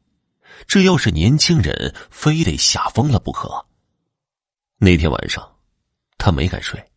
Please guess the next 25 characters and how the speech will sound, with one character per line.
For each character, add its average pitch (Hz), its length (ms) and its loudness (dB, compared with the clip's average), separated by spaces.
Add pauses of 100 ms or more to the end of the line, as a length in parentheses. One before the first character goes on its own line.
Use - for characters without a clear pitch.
(760)
也 156 200 6
没 139 320 0
敢 62 180 -2
去 - 160 -6
瞧 80 360 -2
上 - 160 -4
一 50 40 -12
眼。 - 320 -14 (1400)
天 104 180 6
要 95 100 6
亮 87 240 2
的 65 80 -6
时 - 140 -8
候， - 280 -14 (640)
她 90 160 2
轻 127 340 -4
轻 151 220 -2
地 - 300 -8 (180)
把 87 180 2
窗 92 240 -4
帘 78 140 -2
拉 92 200 -2
开 - 120 -10
一 50 160 -12
点， - 280 -20